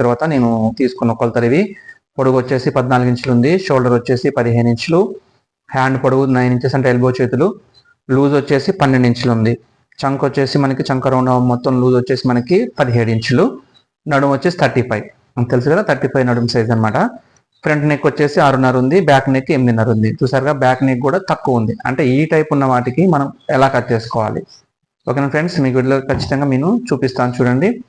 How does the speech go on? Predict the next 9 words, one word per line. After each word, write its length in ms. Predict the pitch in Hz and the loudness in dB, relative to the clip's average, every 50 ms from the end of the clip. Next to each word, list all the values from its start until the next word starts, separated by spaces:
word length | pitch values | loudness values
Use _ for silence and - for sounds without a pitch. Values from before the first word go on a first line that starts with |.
| _ _ _ _ _ _ _ _ - | _ _ _ _ _ _ _ _ -4
Let's 160 | 147 135 120 123 | -4 -4 -4 -4
start, 160 | 127 135 123 120 127 | -6 -4 -2 0 0
వీడియో 160 | 123 131 127 | 0 0 -2
స్టార్ట్ 240 | - - 123 120 - | -2 -2 -2 0 0
చేద్దాం. 240 | 127 113 98 98 98 - - - _ _ _ _ _ _ _ _ _ _ _ _ _ _ _ _ _ _ _ _ _ _ _ _ _ _ _ _ _ _ _ _ _ _ _ _ _ _ _ _ _ _ _ _ _ _ _ _ _ _ - - - _ _ _ _ _ _ _ _ _ _ - | 0 -2 -2 -2 -6 -8 -12 -20 _ _ _ _ _ _ _ _ _ _ _ _ _ _ _ _ _ _ _ _ _ _ _ _ _ _ _ _ _ _ _ _ _ _ _ _ _ _ _ _ _ _ _ _ _ _ _ _ _ _ -20 -20 -20 _ _ _ _ _ _ _ _ _ _ -6
First 240 | - 123 120 - 143 127 | -6 -6 -4 -2 -2 0
of 60 | - 143 | 2 2
all 100 | 143 139 131 123 | 2 4 4 2
మనము 220 | 117 117 127 | 2 2 2